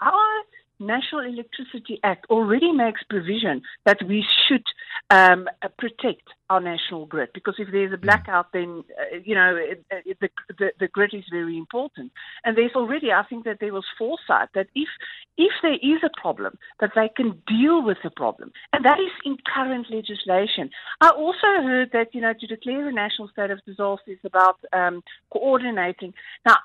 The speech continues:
Speaker 1: I just wanna know, can't you coordinate that now? The, the, the part of the problem is that we,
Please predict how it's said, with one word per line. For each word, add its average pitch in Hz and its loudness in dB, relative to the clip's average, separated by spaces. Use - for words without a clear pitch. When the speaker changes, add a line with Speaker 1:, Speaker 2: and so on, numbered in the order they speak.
Speaker 1:
I 247 4
just 311 -6
wanna 285 0
know, 214 6
can't 240 -2
you 311 -12
coordinate 247 -6
that 208 -2
now? 165 0
The, 254 6
the, 240 -8
the 226 -12
part 427 6
of 262 0
the 233 -2
problem 294 -2
is 285 -8
that 233 -10
we, 240 -8